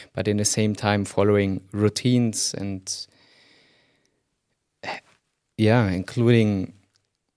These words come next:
or, like, creating really important habits that bring you closer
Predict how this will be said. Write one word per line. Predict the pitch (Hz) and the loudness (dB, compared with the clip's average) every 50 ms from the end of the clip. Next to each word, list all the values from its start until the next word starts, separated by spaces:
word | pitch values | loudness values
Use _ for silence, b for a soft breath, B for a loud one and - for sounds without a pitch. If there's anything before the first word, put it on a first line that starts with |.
| _ _ - | _ _ -6
or, | 110 104 | -6 -4
like, | 98 98 98 95 95 - - - _ _ _ _ _ _ _ _ _ _ _ _ _ _ _ _ _ _ _ _ _ _ _ _ _ _ _ _ _ _ _ _ _ _ _ _ _ _ _ _ _ _ _ _ | -2 -2 -4 -6 -8 -12 -20 -20 _ _ _ _ _ _ _ _ _ _ _ _ _ _ _ _ _ _ _ _ _ _ _ _ _ _ _ _ _ _ _ _ _ _ _ _ _ _ _ _ _ _ _ _
creating | - - 120 117 127 135 135 123 120 113 - - - _ _ - | -2 4 6 8 8 8 8 8 6 4 2 -2 -8 _ _ -6
really | - 110 117 117 123 | 0 2 4 4 4
important | 117 107 - - 120 110 101 | 2 2 2 0 0 0 0
habits | 90 - - 117 113 113 90 - - - - - - _ _ | -2 -2 0 0 0 0 -2 -2 -4 -6 -8 -8 -10 _ _
that | - 98 92 | -4 -4 -2
bring | - - 104 104 104 | 0 0 0 2 2
you | 101 98 95 | 0 0 -2
closer | 87 - - - 104 104 104 - - 98 92 92 95 - | -4 -4 -2 0 0 0 2 0 0 -2 -2 -2 -6 -10